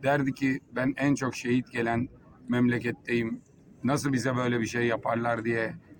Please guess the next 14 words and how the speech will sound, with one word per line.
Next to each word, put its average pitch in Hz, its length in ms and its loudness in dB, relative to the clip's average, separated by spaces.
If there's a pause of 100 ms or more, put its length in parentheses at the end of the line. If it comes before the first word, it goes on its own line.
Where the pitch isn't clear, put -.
(140)
hep 156 260 -2
böyle 139 420 0 (300)
en 170 280 2
büyük 143 340 2 (400)
dile 135 200 4
getirdiği 135 540 2
üzüntülerinden 123 720 0
biri 131 220 -2
buydu. 135 420 0 (640)
Dün 139 80 6
yine 147 300 4
bir 139 60 2
şehit 135 300 0
cenazesinde, 110 880 -2